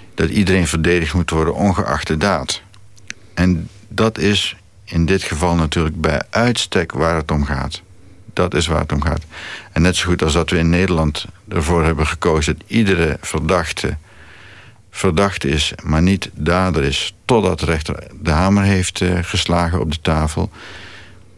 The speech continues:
ja, herken ik dat, dat iedereen behandeld moet worden... die een maatregel heeft opgelegd gekregen... totdat het niet meer kan.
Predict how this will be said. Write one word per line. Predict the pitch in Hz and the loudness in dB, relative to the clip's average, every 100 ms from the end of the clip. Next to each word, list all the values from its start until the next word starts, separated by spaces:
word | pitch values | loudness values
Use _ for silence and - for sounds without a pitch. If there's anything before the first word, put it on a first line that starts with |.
| - - - - - - _ | -20 -20 -20 -20 -20 -20 _
ja, | - - 87 | -16 -2 2
herken | 87 82 90 - 117 107 | 4 4 4 4 2 4
ik | 90 | 4
dat, | 85 82 - - | 2 0 -6 -10
dat | - 85 - - - - - - - - - | -4 -4 -4 -16 -20 -20 -20 -20 -20 -20 -4
iedereen | 110 107 95 90 78 | 2 4 4 4 2
behandeld | 78 80 113 107 | 2 4 4 4
moet | 98 85 | 2 2
worden... | 80 78 76 | 2 2 2
die | 71 82 - - | 0 -2 -4 -8
een | - 80 76 | 0 2 4
maatregel | 80 87 - 110 104 | 2 2 2 2 4
heeft | 104 - | 2 0
opgelegd | - - 90 - | -4 -2 -2 -4
gekregen... | - 87 85 85 92 - - - - - - - - - - - - - | -6 -2 0 0 -2 -8 -20 -18 -18 -18 -20 -20 -20 -20 -20 -20 -20 2
totdat | 117 95 90 | 4 4 2
het | 90 | 2
niet | 95 87 | 2 2
meer | 80 | 2
kan. | - 69 67 | 0 -2 -4